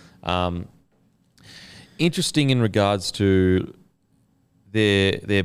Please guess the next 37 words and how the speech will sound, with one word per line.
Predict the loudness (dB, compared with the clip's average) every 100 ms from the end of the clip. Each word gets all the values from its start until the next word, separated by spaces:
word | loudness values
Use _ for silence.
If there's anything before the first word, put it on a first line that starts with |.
| -4
so | -4 0
they | 0
lose | 2 2 2 0
Pal-, | -2 -2
Palasia, | -2 0 0 0 0 0 0 -2 -14 _ _ _ _ -6
Brendan | -2 -2 -2
Pico-, | -4 -4 -2 -2
Pe-, | -2 -2
Piakora, | -4 -4 -4 -2 0 0 0 -4 -16 _ _ _ _ _ _
he's | -4 0 0 0 -2
got | -2
a | 0
lot | 0
of | -2
potential. | -4 -6 -4 -2
They've | -2
got | -2 -6
Rabadi | -6 -4 -2 -2 -4
that's | -4
got | -2
a | 0
lot | -2
of |
potential. | -6 -8 -8 -6 -8 -8 -16 _ _ _ _ _ _ _ _ _ _ _ _
Do | -4
you | 0 0
see | -2 -2 0 2 0 -2 -6 -14 -6
a | -4
world | 0 2 2 0
in | -2 0
which | -2 -2 -8 -10 -16 _ -6
their | -6
forward | -2 0 0 0
pack | -6 -4
changes | -4 -2 -4 -2
at | 0
all | 0 0 -6